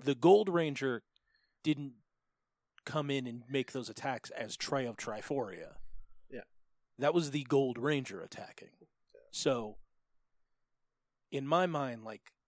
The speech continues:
Speaker 1: the black blur is just how fast Ricky moves.
Speaker 2: Yeah, yeah.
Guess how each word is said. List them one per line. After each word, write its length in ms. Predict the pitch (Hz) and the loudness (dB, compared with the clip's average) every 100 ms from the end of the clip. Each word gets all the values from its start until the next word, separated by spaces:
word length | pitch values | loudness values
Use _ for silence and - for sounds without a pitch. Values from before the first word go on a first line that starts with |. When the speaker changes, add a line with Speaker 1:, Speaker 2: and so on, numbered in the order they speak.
| - | -10
Speaker 1:
the 60 | |
black 280 | 127 160 156 - | 2 2 2 0
blur 360 | 143 147 123 | 2 2 0
is 240 | 120 120 117 | -2 -6 -2
just 260 | 131 - - | -2 -2 -12
how 240 | - 127 | -4 -2
fast 400 | 120 - 117 - | -2 -4 -6 -6
Ricky 300 | 117 120 113 | -10 -10 -10
moves. 520 | 107 117 123 139 - - _ _ _ - | -6 -6 -6 -10 -18 -18 _ _ _ -2
Speaker 2:
Yeah, 260 | 165 107 107 123 | -2 -2 -10 -12
yeah. 160 | 127 | -10